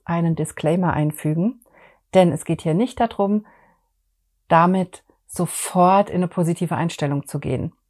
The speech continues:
sondern der allererste Schritt ist immer, wenn eine Situation scheiße ist, dass wir erstmal all diesen negativen Gefühlen Raum geben,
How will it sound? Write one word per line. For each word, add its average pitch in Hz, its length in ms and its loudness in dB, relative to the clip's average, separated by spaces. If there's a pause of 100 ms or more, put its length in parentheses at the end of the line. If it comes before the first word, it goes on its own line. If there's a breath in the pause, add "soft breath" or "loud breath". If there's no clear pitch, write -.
(220)
sondern 175 260 4
der 160 200 0
allererste 220 500 6
Schritt - 260 -4
ist 170 120 -6
immer, 160 260 0
wenn 156 100 2
eine 160 80 0
Situation 180 520 -4
scheiße 233 400 2
ist, 180 420 0 (560 soft breath)
dass 170 340 2
wir 175 260 2 (100)
erstmal 175 760 2
all 202 220 2
diesen 180 300 0
negativen 175 520 -2
Gefühlen 170 400 0
Raum 165 400 4
geben, 156 580 0